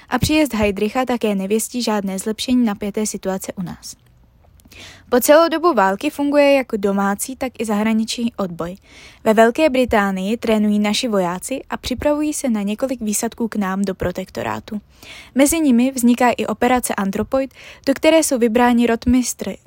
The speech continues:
Josef Gabčík a rotmistr Karel Svoboda. Úkolem operace bylo nechat zaplatit za činy páchané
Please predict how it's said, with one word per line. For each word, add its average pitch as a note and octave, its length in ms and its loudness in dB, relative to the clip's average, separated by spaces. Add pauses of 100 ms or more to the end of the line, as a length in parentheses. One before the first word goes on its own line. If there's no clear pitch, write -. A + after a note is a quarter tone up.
(120)
Josef A#3 320 4
Gabčík G#3+ 560 -4
a G#3+ 120 -2
rotmistr A3+ 460 0
Karel G3 300 -2
Svoboda. F3+ 480 -8 (540)
Úkolem E4+ 400 0
operace G3+ 580 -4
bylo G#3 380 0
nechat G3+ 420 -2 (180)
zaplatit A#3+ 640 -2
za G#3+ 140 -2
činy A#3 320 0
páchané G#3+ 640 -4